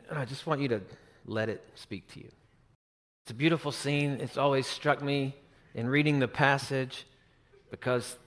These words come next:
the man knows that Jesus is able to do this. And when he says,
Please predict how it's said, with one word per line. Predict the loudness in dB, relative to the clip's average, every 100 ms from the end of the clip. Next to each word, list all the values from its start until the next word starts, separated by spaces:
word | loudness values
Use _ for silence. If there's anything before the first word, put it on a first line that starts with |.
| -8
the |
man | -2 2 2
knows | 0 -2 -4 -8
that | -12 -12 _ -20 _ _ -20 _ _ _ _
Jesus | -12 -10 -12
is | -14 -6
able | -4 -4 -8
to | -16
do | -14 -16
this. | -16 -20 -20 -20 -20 -20 _ -20 _ _ _ _ _ _ _ _ _ _ _ _ _ -6
And | -6
when | -6
he | -8
says, | -4 -4 -4